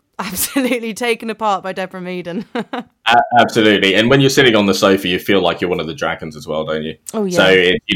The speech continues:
Speaker 2: know, you start to judge, even though if you're in the room, you'd probably make the same, same mistakes as to what they're doing live. But, you know, you, you, you get
Speaker 1: Mm.
Speaker 2: into the spirit.
Speaker 1: I mean, your experience, obviously, what is, um, tenfold greater than,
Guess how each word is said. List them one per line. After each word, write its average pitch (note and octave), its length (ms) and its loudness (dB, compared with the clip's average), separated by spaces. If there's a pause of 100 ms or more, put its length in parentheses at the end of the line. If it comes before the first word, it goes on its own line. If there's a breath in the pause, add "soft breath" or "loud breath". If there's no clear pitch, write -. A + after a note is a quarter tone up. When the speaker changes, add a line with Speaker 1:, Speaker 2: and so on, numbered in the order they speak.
Speaker 2:
know, F2+ 60 -8
you F#2+ 60 -6
start F2 220 0
to G2 80 -4
judge, F#2 680 -2
even A2+ 220 -2
though G2+ 140 2
if F#2+ 120 -2
you're G#2+ 160 4
in F#2+ 80 2
the F#2 100 0
room, F2+ 200 2
you'd F2 120 -6
probably F#2 220 0
make E2 180 -2
the - 60 -12
same, E2+ 360 -4 (280)
same C#3 220 2
mistakes B2+ 440 2
as A2 140 4
to A#2 80 0
what G2+ 160 2
they're G#2 120 6
doing F#2+ 240 0
live. F2+ 340 4
But, F#2 260 0 (380 loud breath)
you F2+ 80 -4
know, E2+ 80 -2
you, F2 260 -4
you, E2+ 160 -14 (200)
you E2+ 140 -8
get G2+ 120 0
Speaker 1:
Mm. F#2 40 -2
Speaker 2:
into E2 160 -8
the D#2 80 -14
spirit. - 240 -8 (240 loud breath)
Speaker 1:
I - 40 -10
mean, - 120 -4
your C#4+ 160 -2
experience, G#3+ 560 -6
obviously, F#3+ 360 -16
what F#3+ 260 -14
is, F3+ 340 -14 (100)
um, F#3 520 -12 (600)
tenfold B3+ 520 -4
greater G3+ 280 -4
than, F#3+ 360 -8